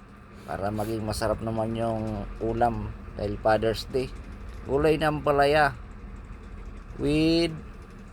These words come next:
ah, hipon. So, ayan, inito muna natin yung kawali. Ayan yung ampalaya, mga buddy. Ayan.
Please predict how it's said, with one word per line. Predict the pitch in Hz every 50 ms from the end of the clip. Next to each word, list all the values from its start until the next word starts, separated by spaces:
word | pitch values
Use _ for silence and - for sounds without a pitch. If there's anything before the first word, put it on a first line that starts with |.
| - - - - - - - - - - - -
ah, | 113 110 107 101 98 98
hipon. | 101 131 156 160 - - 160 147 135 123 110 101 92 90 - - - - - - - - - - - - - - - - - - - - - - - - - - - - - - - - - - - - - - -
So, | 117 117
ayan, | 110 113 120 127 123 117
inito | 107 107 107 107 107 - - 110
muna | 113 113 107 107 107
natin | 104 104 104 107 107
yung | 101
kawali. | 104 104 107 110 110 107 107 107 127 139 147 - - - - - - - - - - - - - - - - - - - - - - - - - - - - - - - - 104
Ayan | 107 104 110
yung | 113 110 110
ampalaya, | 110 104 110 107 110 110 117 123
mga | 120 123 120 113 113
buddy. | 113 113 113 120 127 143 147 131 - - - - - - - - - - - - - - - - - - - - - - - - - - - - - - - - - 107 107
Ayan. | 113 127 139 147 151 151